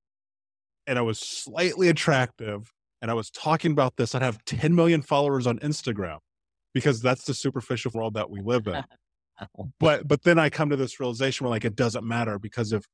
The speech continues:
Speaker 1: if one person reads my message and they find any type of validation in it, it's worth it. 'Cause it's not a numbers thing. I don't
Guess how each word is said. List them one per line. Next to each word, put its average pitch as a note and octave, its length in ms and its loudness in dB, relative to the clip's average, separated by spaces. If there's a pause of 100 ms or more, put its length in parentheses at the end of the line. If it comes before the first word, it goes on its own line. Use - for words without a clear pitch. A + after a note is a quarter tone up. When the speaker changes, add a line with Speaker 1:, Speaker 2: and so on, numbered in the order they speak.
(180)
Speaker 1:
if C#3+ 160 -4
one C3+ 320 4
person B2+ 480 -6
reads A#2 280 -4
my A2 80 -2
message A#2+ 640 -6 (320)
and A2 180 -2
they A#2+ 140 0
find B2+ 400 -6 (360)
any E3 300 -2
type D3+ 340 -8
of B2 120 -6
validation A#2 840 -6
in D#3 140 -14
it, - 160 -14
it's A#2+ 200 -8 (120)
worth G2 260 -12
it. E2+ 120 -14 (260)
'Cause - 80 -2
it's F#3+ 140 -2
not C4+ 120 6
a D#3+ 60 4
numbers C3 420 0
thing. C#3 140 -2
I F3 40 0
don't B2+ 200 -4